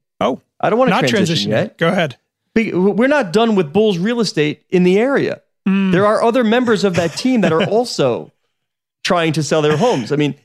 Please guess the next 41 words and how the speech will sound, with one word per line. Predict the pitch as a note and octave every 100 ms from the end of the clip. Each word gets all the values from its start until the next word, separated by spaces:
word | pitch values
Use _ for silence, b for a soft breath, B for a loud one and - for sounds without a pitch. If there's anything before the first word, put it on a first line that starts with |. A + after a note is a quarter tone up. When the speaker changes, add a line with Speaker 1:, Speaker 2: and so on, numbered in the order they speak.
| -
Speaker 2:
when | F#3
you | G#3+
say | - C4+ A3
Jordan, | C3+ F#3 A#3 D3 E3+ G3 _ _ _
who | - A3+
else | A3 G#3+
do | G#3
you |
have | F3+ F3
to | F#3
say | - A#3 D3
in | C#3+
tandem? | G#3 C3+ G2+ - _ _ - _ _ -
Speaker 1:
Uh, | E3 D#3 D3 -
Speaker 2:
You | B2+
Speaker 1:
Scottie |
Speaker 2:
gotta | E3+ D#3+
go | -
Speaker 1:
Pippen. | C3+
Speaker 2:
Scottie, | E3 G#2+ B2+ D3
Scottie | - A#2+ B2+
Pippen. | E3 E4 E4 D#3+ A2 _ _
He | - G3+
too. | A3 E4 F#4 C#3+ - _ _ -
He's | D#3+
got | E3+
a |
ten | - - D4
thousand | D4 D3 C#3 B2
square | - A#2+ G#2+
foot | A2+ G#2+
home, | G#2 G#2 A#2 G3 _ _ _ _ _ -
uh, | B2+ C3 -
on | E3+
the | G3
market | F#3 F#3+ E3+
twenty | - G#3
sixteen | G#3+ A3+ - F3 E3+
for | D#3 C3
three | - E3 A3+
million. | D#3+ A#2 A2+ D3+